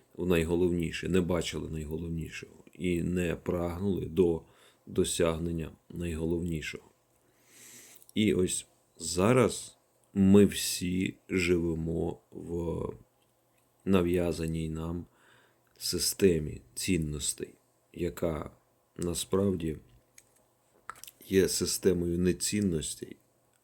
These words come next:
а марнування свого життя. Ми не цінуємо момент. Чому? Тому що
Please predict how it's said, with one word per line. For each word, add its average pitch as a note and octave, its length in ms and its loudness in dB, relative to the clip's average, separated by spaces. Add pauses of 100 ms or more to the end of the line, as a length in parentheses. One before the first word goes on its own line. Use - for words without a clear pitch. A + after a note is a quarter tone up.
(260)
а D#2+ 400 -4
марнування E2+ 680 -2
свого D2+ 300 -8
життя. D2+ 420 -10 (1800)
Ми A#2 360 8
не B2 160 8
цінуємо G2 600 6
момент. F#2+ 600 2 (760)
Чому? F#2+ 520 2
Тому F#2 320 2
що - 420 0